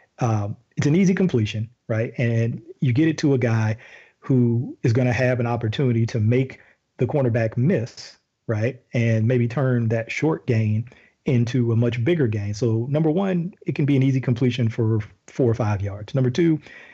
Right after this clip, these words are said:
it could start as a four or five yard completion. You may, you make a guy miss or break a tackle, and you turn it into a bigger completion.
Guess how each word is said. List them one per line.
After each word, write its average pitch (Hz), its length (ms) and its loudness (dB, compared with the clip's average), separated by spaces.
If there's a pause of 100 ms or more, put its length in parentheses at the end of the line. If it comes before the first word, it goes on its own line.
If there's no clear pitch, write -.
(480)
it 175 100 -2
could 131 180 -2
start 160 240 0
as 135 140 0
a - 20 -6
four 135 180 0
or 127 40 0
five 123 260 -2
yard 117 220 -2
completion. 113 480 -2
You 110 80 2
may, 123 160 2 (160)
you 123 100 0
make 127 140 0
a 127 80 0
guy 113 160 0
miss 110 260 0
or 117 60 -2
break 117 220 -2
a 110 40 0
tackle, 110 420 -4
and 110 80 -2
you 110 80 2
turn 127 200 0
it 113 40 2
into 110 220 0
a 107 60 0
bigger 151 240 -2
completion. 110 520 -2